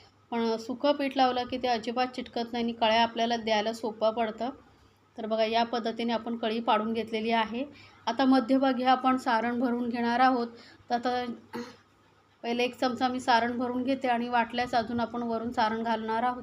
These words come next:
थोडंसं हलकं आधी दाबून घ्यायचं आणि वरून नंतर अजून थोडं सारण वरपर्यंत आपण हे सारण जे आहे भरून घेणार आहोत. मोदकामध्ये सारण व्यवस्थित भरायचं, नाही तर खाताना मग ते पीठ पीठच लागेल, त्यामुळे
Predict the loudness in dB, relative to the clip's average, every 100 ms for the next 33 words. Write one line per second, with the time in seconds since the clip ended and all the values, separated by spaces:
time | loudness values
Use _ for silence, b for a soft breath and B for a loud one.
0 | -10 -8 -8 -4 -4 -2 -4 -4 -2 0
1 | 0 0 -4 -4 -6 -8 -12 B B -6
2 | -2 0 0 0 -2 -4 0 0 0 -2
3 | -2 -4 -4 -10 0 2 2 -2 -6 -4
4 | -2 0 -2 -2 -6 -6 -6 -6 -6 -10
5 | -2 -2 -2 -4 -2 -2 -4 -6 -6 -4
6 | -4 -2 0 0 -2 -4 -12 B B B
7 | _ _ -6 -4 0 2 2 0 -2 0
8 | 2 2 0 0 -2 -2 -4 -4 -2 0
9 | -2 -4 -6 -6 -6 -8 -6 -6 -4 -4
10 | -6 B B B -10 -6 -6 -6 -6 -6
11 | -6 -6 -4 0 0 0 -2 -2 -2 -4